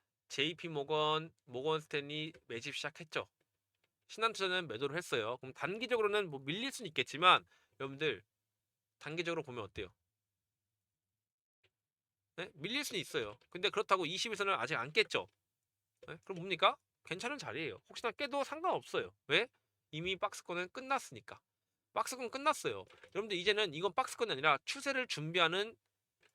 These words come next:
흐름이라고 생각하시면 되겠습니다. 어려운 거 생각하지 마시고 단 지금은 반도체 종목들의 슈퍼사이클이 와서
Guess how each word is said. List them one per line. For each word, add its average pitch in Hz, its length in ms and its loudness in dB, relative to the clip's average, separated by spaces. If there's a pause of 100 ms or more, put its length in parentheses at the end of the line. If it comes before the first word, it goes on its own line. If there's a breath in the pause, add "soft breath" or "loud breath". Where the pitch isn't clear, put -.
(160)
흐름이라고 190 500 0
생각하시면 185 640 0 (580 soft breath)
되겠습니다. 131 840 0 (140)
어려운 165 380 2
거 180 220 4
생각하지 180 480 -6
마시고 139 540 -2 (300 loud breath)
단 190 300 4 (200)
지금은 214 480 2
반도체 196 560 0
종목들의 185 440 -2
슈퍼사이클이 240 720 0
와서 127 420 2